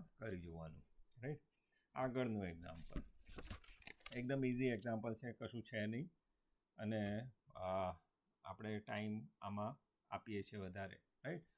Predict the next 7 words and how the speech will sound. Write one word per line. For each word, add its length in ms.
તો 100
અહીંયા 440
રાજુ, 480
હસુ 280
અને 160
સંજુ 380
એક 100